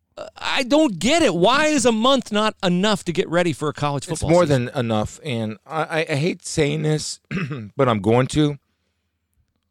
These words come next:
Speaker 2: Um, back when I played,
Speaker 1: Yes, there we go.
Speaker 2: <clears throat> Thank you. Uh, the freshmen came in a week.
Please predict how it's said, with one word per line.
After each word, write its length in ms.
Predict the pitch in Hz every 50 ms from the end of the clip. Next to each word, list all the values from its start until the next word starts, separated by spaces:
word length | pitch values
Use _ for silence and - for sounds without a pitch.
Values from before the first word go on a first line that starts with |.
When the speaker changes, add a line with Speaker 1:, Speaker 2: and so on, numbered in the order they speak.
| _ _ _ _ _ _ -
Speaker 2:
Um, 500 | 107 104 101 101 101 98 101 98 92 - _ _ _ _ _ _ _ _ _ _ _ _ _ _ _ _ _ _ _ -
back 220 | 131 165 185 -
when 100 | 175 190
I 140 | 196 202 196
played, 460 | - - 156 151 147 147 151 147 123
Speaker 1:
Yes, 500 | 127 170 202 208 202 190 180 165 - -
there 140 | - 139 120
we 100 | 104 92
go. 180 | 78 82 78 73 147 131 101
Speaker 2:
<clears throat> 160 | 101 - -
Thank 220 | 131 127 113 -
you. 160 | 98 92 85 - _ _ _ _ _ _ _ _ _ _ _ _ _ _ _ _ _ -
Uh, 360 | - 120 117 117 113 113 110 - _ _ _ _ _ _ _ _ _ -
the 160 | 101 98 101
freshmen 400 | - - 151 160 156 170 165 139
came 260 | - 151 147 147 143
in 120 | 143 143 139
a 60 | 123
week. 360 | 113 127 139 156 - - -